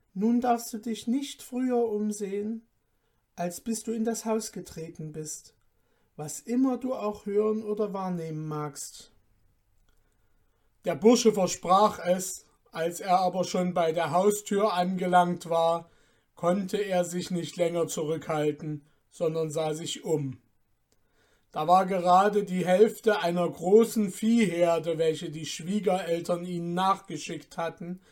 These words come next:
innerhalb des Zaunes gekommen. Die andere Hälfte stand noch außerhalb desselben.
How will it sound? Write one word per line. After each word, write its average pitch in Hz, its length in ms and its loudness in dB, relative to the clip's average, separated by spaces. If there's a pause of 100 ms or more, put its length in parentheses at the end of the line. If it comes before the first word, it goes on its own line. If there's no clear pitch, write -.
(380)
innerhalb 170 540 -2
des - 260 -8
Zaunes 170 540 2
gekommen. 143 600 -6 (800)
Die - 80 -12
andere 220 500 4
Hälfte 208 460 4
stand 190 400 0
noch 196 240 -4
außerhalb 165 720 0
desselben. 147 840 -4